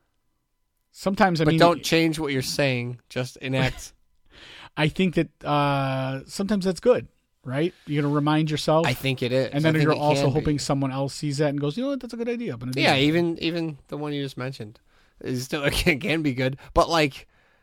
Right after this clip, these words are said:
Speaker 2: it was sort of, I had, I had to say something out loud in some fashion because I had,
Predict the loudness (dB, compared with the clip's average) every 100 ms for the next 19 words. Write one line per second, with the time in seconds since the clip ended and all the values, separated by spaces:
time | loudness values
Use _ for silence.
0 | _ _ _ _ _ _ _ _ _ _
1 | _ -2 4 4 4 4 4 6 4 4
2 | 4 2 2 0 2 2 2 0 0 0
3 | 0 2 0 0 -4 -4 -2 -2 0 0
4 | 0 -2 -4 -6 -2 0 0 4 4 4
5 | 0 -4 0 -2 0 0 0